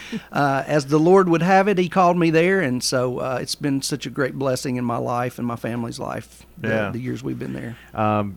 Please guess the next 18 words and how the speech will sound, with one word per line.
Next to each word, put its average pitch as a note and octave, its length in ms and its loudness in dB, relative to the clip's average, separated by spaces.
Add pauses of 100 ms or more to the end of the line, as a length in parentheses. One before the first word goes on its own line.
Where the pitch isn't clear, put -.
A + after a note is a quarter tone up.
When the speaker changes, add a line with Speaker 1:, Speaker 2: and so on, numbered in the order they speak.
(140)
Speaker 1:
Danny A2+ 280 0
Page, B2 420 0
who G#2+ 280 2
had G#2 280 -6
spent A#2+ 240 0
some A2+ 140 -6
time A#2 320 0
here, A#2+ 340 2
his, G#2+ 320 -2
uh, G#2 240 0
daughter A2+ 300 -2
Brianna A2 480 0
was G2+ 200 0
one A2 200 0
of G#2 80 -2
the, G2 280 0
the G2+ 220 -2
first - 540 -2